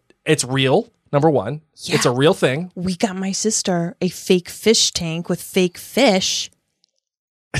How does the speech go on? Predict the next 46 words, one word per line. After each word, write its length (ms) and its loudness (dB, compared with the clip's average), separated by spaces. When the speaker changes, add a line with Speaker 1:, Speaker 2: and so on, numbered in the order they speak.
Speaker 1:
Did 200 4
you 140 2
really? 480 6
Speaker 2:
Yes, 400 4
we've 180 4
given 240 6
it 120 2
to 160 -2
her 40 4
multiple 580 4
years 520 4
for 280 0
holidays. 680 0
Speaker 1:
Oh 80 6
my 180 4
goodness. 600 2
Speaker 2:
Yes. 560 4
Speaker 1:
Wow. 640 2
Did 180 6
not 240 4
know 200 0
that. 360 -10
Speaker 2:
I 120 -4
know 160 -2
you 180 0
didn't 240 -8
'cause 180 -10
I 120 -6
bought 260 -8
'em. 180 -12
Speaker 1:
Oh, 180 6
<laughs> 280 -2
Speaker 2:
'Cause 120 2
I 120 4
make 200 -2
them 140 -2
Speaker 1:
of 60 6
Speaker 2:
magic. 300 0
Speaker 1:
course 340 4
you 140 0
did. 440 -2
Of 260 -2
course 400 2
you 120 -4
bought 320 -6
them. 200 -8